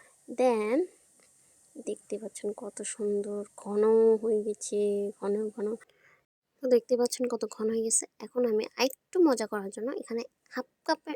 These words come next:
এক কাপের মতো, আহ, পানি নিয়ে নিয়েছি, এখানে কিছুটা গুঁড়া দুধ দিয়ে দিচ্ছি। তো আপনাদের হাতের কাছে থাকলে দিতেও পারেন,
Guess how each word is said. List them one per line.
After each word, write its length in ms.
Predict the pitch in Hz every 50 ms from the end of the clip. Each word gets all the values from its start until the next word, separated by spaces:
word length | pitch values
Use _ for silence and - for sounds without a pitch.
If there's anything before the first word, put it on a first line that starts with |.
| - -
এক 120 | - 269 - _
কাপের 240 | - 311 - - 320
মতো, 300 | 311 311 320 - - 311 311 302 302 - - - - - - - -
আহ, 340 | 254 240 240 233 233 233 233 - -
পানি 220 | 233 262 269 277
নিয়ে 200 | 277 285 277 277
নিয়েছি, 300 | 269 277 294 - - 339
এখানে 240 | 339 277 240 240 247
কিছুটা 560 | - 233 - - - - 240 226 226 226 226
গুঁড়া 360 | 220 220 - 233 240 254 269 262
দুধ 220 | 262 262 254 247 -
দিয়ে 220 | - 247 226 226 226
দিচ্ছি। 300 | 226 - - - 381 427 - _ _ - - - - - - - _ _
তো 60 | 254
আপনাদের 360 | 254 - - 247 240 247 247
হাতের 280 | 240 - - - 247 233
কাছে 200 | - 247 - - - -
থাকলে 300 | - 233 - _ 240 226
দিতেও 300 | - 247 - - 294 294
পারেন, 360 | 294 302 294 302 311 311 294